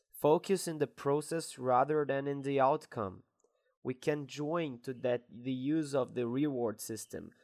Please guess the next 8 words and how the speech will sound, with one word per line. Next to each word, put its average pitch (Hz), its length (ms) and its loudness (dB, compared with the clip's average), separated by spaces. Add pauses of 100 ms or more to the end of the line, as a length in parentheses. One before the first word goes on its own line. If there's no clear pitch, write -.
in 123 200 -6
order 135 260 -2
to 139 180 -8
give 139 300 -4
ourselves 135 580 0
some 131 320 -2
relaxation 143 960 -4
minutes 135 460 -4